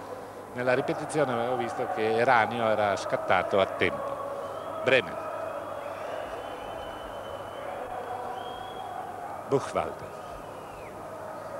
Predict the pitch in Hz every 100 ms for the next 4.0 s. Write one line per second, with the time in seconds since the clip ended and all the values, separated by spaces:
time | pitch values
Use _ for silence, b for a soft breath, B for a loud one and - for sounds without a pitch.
0 | - - - - - - - - - -
1 | - - - - - - - 855 698 -
2 | - - - - - - - - 113 110
3 | 107 113 110 101 95 131 107 82 - -